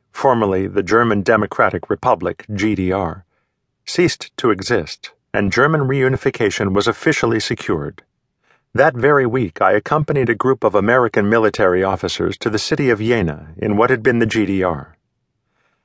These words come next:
Our purpose was self-consciously educational, to study the famous Battle of Jena-Auerstadt, in which Napoleon Bonaparte and his marshals had inflicted an epic defeat on Prussian forces commanded by the Duke of Brunswick.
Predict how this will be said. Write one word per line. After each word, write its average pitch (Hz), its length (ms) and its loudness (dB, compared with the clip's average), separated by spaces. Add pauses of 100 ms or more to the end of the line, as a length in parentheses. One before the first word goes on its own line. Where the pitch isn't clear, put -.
(140)
Our 127 160 4
purpose - 500 -2
was 113 140 0
self-consciously 127 880 0
educational, 104 720 -2 (600)
to 135 100 2
study 156 380 2
the 127 120 2
famous 120 400 2
Battle 101 380 0
of 87 120 -2
Jena-Auerstadt, 107 1160 0 (200)
in 107 160 0
which 120 200 0
Napoleon 131 540 2
Bonaparte 107 580 0
and 101 140 0
his 101 220 -2
marshals 98 460 0
had 104 180 0
inflicted 120 500 0
an 107 160 0
epic - 420 -2
defeat 110 440 -2
on 92 160 0
Prussian 120 400 0
forces - 520 -2
commanded 110 520 0
by 107 100 4
the 104 100 2
Duke 107 280 0
of 90 140 -2
Brunswick. 98 600 -2